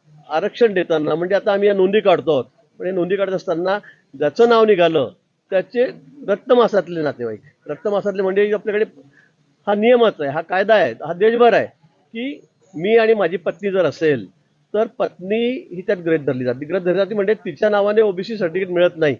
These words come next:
मी ओबीसी असेल तर मग माझा मुलगा आहे, मुलगी आहे, भाऊ आहे, काका आहे, चुलते आहेत, म्हणजे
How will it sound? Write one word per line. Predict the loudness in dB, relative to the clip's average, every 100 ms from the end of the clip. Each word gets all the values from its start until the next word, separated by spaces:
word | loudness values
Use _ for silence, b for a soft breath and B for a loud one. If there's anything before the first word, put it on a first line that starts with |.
| _ _ _ -4
मी | 2
ओबीसी | 2 2 0 2
असेल | 2 4 2 2 -10 _ _ _ _ _ -6
तर | -2
मग | 0
माझा | 0 0 0
मुलगा | -2 0 0
आहे, | 2 0
मुलगी | -2 -4 -2 0
आहे, | 2 2 0
भाऊ | -2 -2 0 2
आहे, | 2 0 -4 B B
काका | -6 -4 0
आहे, | 0
चुलते | 0 -4 -4 -4
आहेत, | -2
म्हणजे | -4